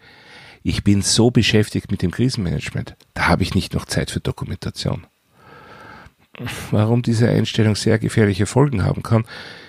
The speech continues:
werde ich in meiner nächsten Podcast-Folge näher beleuchten. Aber auch bei einer Übung sollten die Beteiligten natürlich genauso dokumentieren wie in einer Echtsituation, schon alleine des Übungseffektes wegen.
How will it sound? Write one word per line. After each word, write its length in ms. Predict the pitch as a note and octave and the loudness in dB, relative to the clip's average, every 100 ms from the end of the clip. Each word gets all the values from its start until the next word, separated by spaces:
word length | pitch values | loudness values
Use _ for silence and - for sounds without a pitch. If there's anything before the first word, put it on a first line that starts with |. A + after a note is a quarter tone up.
| - _ | -20 _
werde 160 | - G2+ | -2 0
ich 100 | F#2+ | 2
in 60 | G#2+ | 2
meiner 200 | G#2 G2+ | 4 4
nächsten 340 | G2+ - - | 2 -2 -2
Podcast-Folge 760 | F#2 - F2+ - - F#2+ G2+ G2 | -2 0 -2 -2 0 2 2 2
näher 200 | F2+ F#2 | 2 2
beleuchten. 580 | F#2+ F2+ F#2 F2 - F#2 - _ _ _ _ _ _ - _ _ _ _ _ _ | 2 2 2 0 -8 -14 -14 _ _ _ _ _ _ -20 _ _ _ _ _ _
Aber 240 | G2+ G#2 - - - | 2 2 0 -14 -4
auch 140 | - | -2
bei 120 | - | 2
einer 200 | F#2+ F2+ - | 2 2 4
Übung 300 | C3+ C3 G2 | 4 4 2
sollten 280 | F#2+ - | 0 0
die 60 | F#2 | -2
Beteiligten 560 | - - E2 - - E2+ | -2 -2 -2 -4 -2 -2
natürlich 380 | D2+ E2+ F2 | -2 -2 -4
genauso 560 | - E2+ D#2+ A2+ A2 G2+ | -4 -2 2 2 4 2
dokumentieren 880 | - F2+ - F2+ F2 E2+ - F#2+ G#2 - - - | 2 0 0 0 0 -2 0 2 2 -2 -20 -14
wie 80 | - | 0
in 80 | F#2 | 2
einer 220 | F2 - | 2 0
Echtsituation, 840 | G2+ - - F2+ F2+ E2 - E2 - - | -2 -2 -2 0 0 -2 -4 -6 -8 -12
schon 200 | - F2 | -4 0
alleine 300 | E2+ E2+ E2+ | 2 2 2
des 180 | D#2 - | 0 -2
Übungseffektes 840 | A#2 A2+ - F2 E2 - - - | 0 0 0 -4 -8 -10 -12 -12
wegen. 280 | - - D#2+ | -10 -14 -16